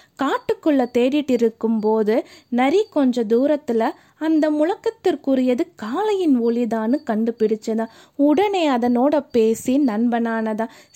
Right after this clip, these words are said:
சிங்கத்துக்கிட்ட திரும்பி வந்து, "அரசே, அது நம்மள மாதிரி ஒரு மிருகம்தான். ஆனா முரட்டு மிருகம்.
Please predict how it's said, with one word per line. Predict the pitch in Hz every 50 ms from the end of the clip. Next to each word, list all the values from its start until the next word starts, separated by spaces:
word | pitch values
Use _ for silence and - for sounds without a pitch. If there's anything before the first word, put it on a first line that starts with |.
| -
சிங்கத்துக்கிட்ட | - 320 381 453 466 480 480 - 359 381 - 302 285 - 269 262 -
திரும்பி | 254 240 254 285 302 294 311 294
வந்து, | 233 240 233 226 220 208 220 233 302 - - - - _ _
"அரசே, | - 202 208 220 233 294 320 - - 359 349 339 339 302 269 - - _ _
அது | - 233 240 220 247 247 247 262 302 330 302
நம்மள | 269 254 254 247 262 247 247 240
மாதிரி | 240 240 233 240 233 277 302 339
ஒரு | 339 339 339 330 320 311
மிருகம்தான். | 302 294 294 302 285 294 285 285 285 277 294 277 277 - - _ _
ஆனா | 190 202 226 240 240 262 269 262 240 254 330
முரட்டு | 370 294 226 220 220 220 262 302 - - _ _ _ _ - 370
மிருகம். | 339 349 349 320 339 320 285 311 269 -